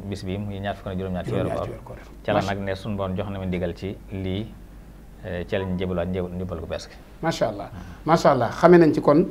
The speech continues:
Speaker 2: ne am na ñoo xam ne ñi ngi woon ci biir daara sëñ Mbacke Mor Anta Sali, waaye bàyyi xel sëñ Touba moo tax ñu ñëw ci daara ji.
Speaker 1: Mhm.
Speaker 2: Di, di, di am lu ñuy xaar. Mel na ne am na lu leen ci suñu Borom wan.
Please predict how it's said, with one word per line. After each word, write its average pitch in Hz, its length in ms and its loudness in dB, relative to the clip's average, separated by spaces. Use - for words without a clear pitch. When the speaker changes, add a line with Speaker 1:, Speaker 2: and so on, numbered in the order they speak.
Speaker 2:
ne 131 500 4
am 170 180 8
na 160 100 6
ñoo 143 180 2
xam 143 220 -2
ne 131 100 2
ñi 131 100 2
ngi 143 80 2
woon 139 180 4
ci 135 80 -6
biir 156 140 -2
daara 131 220 2
sëñ 131 180 0
Mbacke 120 200 0
Mor 123 180 0
Anta 127 160 -4
Sali, 139 300 -2
waaye 135 240 4
bàyyi 160 320 6
xel 151 220 2
sëñ 135 240 -2
Touba 117 280 0
moo 131 140 0
tax 120 160 -4
ñu 123 80 2
ñëw 117 160 -2
ci 120 60 -4
daara 104 260 0
ji. 87 60 -8
Speaker 1:
Mhm. 90 540 -12
Speaker 2:
Di, 135 220 2
di, 147 220 0
di 139 60 -2
am 143 200 4
lu 151 80 8
ñuy 147 140 8
xaar. 135 380 6
Mel 120 180 2
na 131 80 4
ne 160 160 2
am 165 160 6
na 160 80 6
lu 151 100 4
leen 143 160 2
ci - 60 -8
suñu 135 160 -2
Borom 131 280 2
wan. 131 160 0